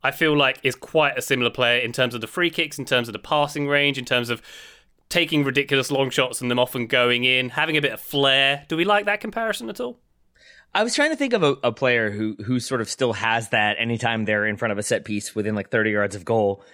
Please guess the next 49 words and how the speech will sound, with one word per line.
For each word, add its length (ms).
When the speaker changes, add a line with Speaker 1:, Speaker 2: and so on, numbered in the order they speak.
Speaker 2:
they're 160
a 40
threat. 420
And 120
yeah, 140
that 160
is, 140
that 180
is 120
Çalhanoğlu. 520
You're 120
right. 240
He 100
does 220
have 180
that 100
ability 340
to 80
kind 120
of 60
spring 180
something 300
out 80
of 80
nowhere 420
or 460
to 80
hit 240
really 400
good, 520
uh, 240
crosses 520
from 220
the 60
mid-range 560
into 160
the 80
box 240
from 100
set 180
pieces. 360
So 140
yeah, 280
I, 120
I, 320
I 20
like 220
that 120
one. 160